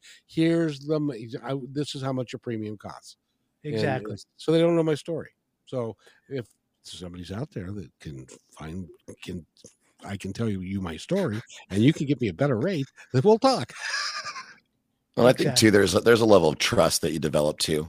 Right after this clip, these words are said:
Speaker 3: in that, you know,
Speaker 2: Mm-hmm.
Speaker 3: when, when people know your story and people
Speaker 2: Yeah.
Speaker 3: wanna work with somebody that they trust, and having that face and,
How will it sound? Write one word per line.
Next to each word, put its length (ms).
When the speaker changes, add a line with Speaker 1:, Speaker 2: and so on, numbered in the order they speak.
Speaker 3:
in 120
that, 280
you 40
know, 120
Speaker 2:
Mm-hmm. 320
Speaker 3:
when, 80
when 100
people 220
know 100
your 160
story 560
and 340
people 260
Speaker 2:
Yeah. 60
Speaker 3:
wanna 180
work 320
with 100
somebody 240
that 160
they 100
trust, 680
and 220
having 280
that 200
face 500
and, 260